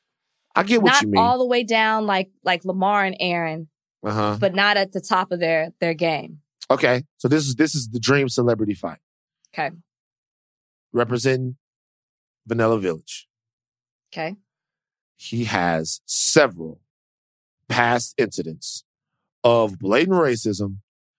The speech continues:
Speaker 1: but went on to a successful movie career. He's even played a boxer.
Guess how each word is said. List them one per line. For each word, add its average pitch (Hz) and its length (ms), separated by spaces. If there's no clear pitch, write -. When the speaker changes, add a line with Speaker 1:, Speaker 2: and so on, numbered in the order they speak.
Speaker 1:
but 120 140
went 175 200
on 170 440
to 123 240
a 120 40
successful 254 920
movie 202 360
career. 123 840
He's 151 220
even 240 260
played 262 380
a 220 60
boxer. 143 880